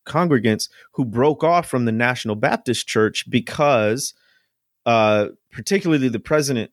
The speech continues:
of the N B C at the time, Reverend Jackson, was not all about this marching in the streets and this civil disobedience and, and all these tactics. He, he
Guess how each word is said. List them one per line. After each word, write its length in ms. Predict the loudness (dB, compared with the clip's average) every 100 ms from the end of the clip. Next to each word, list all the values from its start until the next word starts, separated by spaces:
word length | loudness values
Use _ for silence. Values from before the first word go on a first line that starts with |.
| -2
of 300 | 0 0 -2
the 100 | -6
N 120 | -4
B 100 | -4
C 240 | -6 -4 -6
at 80 |
the 100 | -6
time, 360 | -10 -6 -6 -2
Reverend 320 | -4 -4 -4
Jackson, 540 | 0 0 -2 -6 -6 -8 _ _ _ _ -4
was 200 | -2 -2
not 280 | 0 2 2
all 180 | 2
about 480 | 0 0 2 2 0 -4
this 200 | -2 0
marching 360 | 0 0 0 0
in 120 | 0
the 60 | 0
streets 440 | -2 -4 -4 -4
and 140 | -4
this 120 | -2 -2
civil 300 | 0 0 0
disobedience 800 | -2 -2 -2 -2 -2 -2 -4 -4
and, 200 | -6 -4
and 140 | -4
all 200 | 2 2
these 240 | 2 -2 -6
tactics. 640 | -6 -4 -4 -4 -6 -6 -4
He, 320 | -4 -4 -6
he 340 | -6 -4 -4